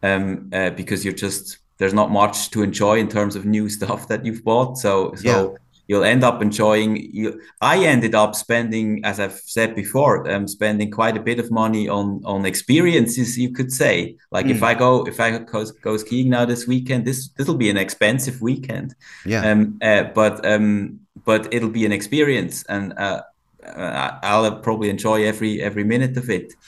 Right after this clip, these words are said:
Speaker 1: So,
Speaker 2: Yeah.
Speaker 1: um, uh, and I think that, yeah, it changes. It, it makes you realize what, what psychology, uh, has taught us for the longest time now. It is that experiences are more rewarding psychologically than,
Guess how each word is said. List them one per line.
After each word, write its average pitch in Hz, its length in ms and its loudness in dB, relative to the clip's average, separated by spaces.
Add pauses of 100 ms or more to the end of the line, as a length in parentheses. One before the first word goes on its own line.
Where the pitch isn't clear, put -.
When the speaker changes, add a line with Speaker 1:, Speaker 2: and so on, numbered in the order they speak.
(340)
Speaker 1:
So, 104 500 4 (120)
Speaker 2:
Yeah. 98 100 4
Speaker 1:
um, 98 440 -2 (640)
uh, 101 260 4 (260)
and 107 280 2 (640)
I 107 80 -6
think 131 280 -2
that, 123 340 0 (520)
yeah, 123 160 4
it 107 140 2
changes. 135 420 0
It, - 240 -16 (100)
it 117 160 -6
makes 156 300 2
you 127 80 0
realize 123 540 0
what, 107 340 -6
what 107 160 -4
psychology, 117 1120 -2
uh, 101 220 -2
has 101 240 -4
taught 110 340 -2
us 104 140 -6
for 107 180 -4
the 101 80 -4
longest 104 460 0
time 110 320 0
now. 92 260 0
It 82 120 -8
is 95 160 -8
that 98 280 -2
experiences 107 800 -2
are 101 120 4
more 104 260 4
rewarding 101 500 0
psychologically 101 840 -4
than, 95 320 -6